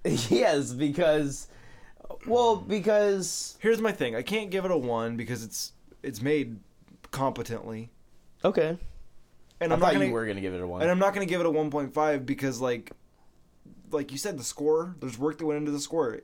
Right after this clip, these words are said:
Speaker 2: It sounds good. There's work that went into the effects. This movie wasn't, like, they didn't throw it together as far as it being
Speaker 1: <laughs>
Speaker 2: made.
Speaker 1: Yeah, there's some really well thought out stuff.
Speaker 2: The production on this movie's good. So I can't take away from that, but this movie's not good.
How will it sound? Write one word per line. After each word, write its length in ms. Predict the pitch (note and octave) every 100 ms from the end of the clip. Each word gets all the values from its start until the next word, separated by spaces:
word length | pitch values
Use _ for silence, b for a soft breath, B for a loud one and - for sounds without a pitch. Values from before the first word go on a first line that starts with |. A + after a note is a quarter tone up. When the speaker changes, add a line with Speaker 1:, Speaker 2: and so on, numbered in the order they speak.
| -
Speaker 2:
It 140 | C3
sounds 260 | - D#3+ D#3+
good. 340 | D#3 D3 G#2 - b b b b b b -
There's 380 | C3+ C#3 D#3
work 220 | C3+ E3+ F3+
that 80 |
went 160 | D#3 E3+
into 120 | E3+
the 120 | D3
effects. 480 | B2+ C#3+ D3+ A2+ -
This 180 | - A#2+
movie 220 | E3+ F#3
wasn't, 420 | C3+ C#3+ C#3+ D3 A#2
like, 440 | C3 B2 - - _ _
they 220 | C#3 C3+
didn't 260 | C#3 F3+ E3+
throw 320 | C3 C#3+ D3+
it 40 | D3
together 520 | B2 C3+ C3 A#2 B2+
as 120 | C3
far 220 | - C3
as 220 | B2+ A#2 B2+ -
it 160 | C#3+ C#3+
being 280 | C#3+ C3 B2
Speaker 1:
<laughs> 0 |
Speaker 2:
made. 380 | C#3 B2 B2+
Speaker 1:
Yeah, 140 | B2 D3
there's 200 | C3+ F3+
some 280 | A#3+ C3+ A#2+
really 220 | C#3 C#3+
well 220 | G#2+ A#2+
thought 180 | B2 B2+
out 160 | B2+ B2
stuff. 240 | B2+ D3+
Speaker 2:
The 60 | E3
production 460 | D3 D#3 F3 F#3 F3+
on 120 | D3+
this 120 | D3+ C3+
movie's 320 | F#3 E3 G#2+
good. 480 | - C#3 D#3+ G#2 - - b b b b
So 440 | - F3 D#3+ D#3 -
I 100 | D3
can't 360 | D3 F3+ F3+ -
take 240 | - D#3+ C#3+
away 260 | C3 C#3
from 240 | D3 D#3+ F3
that, 340 | F#3 G3+ - _ _ b b b b b -
but 160 | D#3+ D#3+
this 200 | F3 C#3+
movie's 580 | C#3+ A#3 C#4+ C4+ G#3+
not 280 | F3 C3 D2
good. 180 | -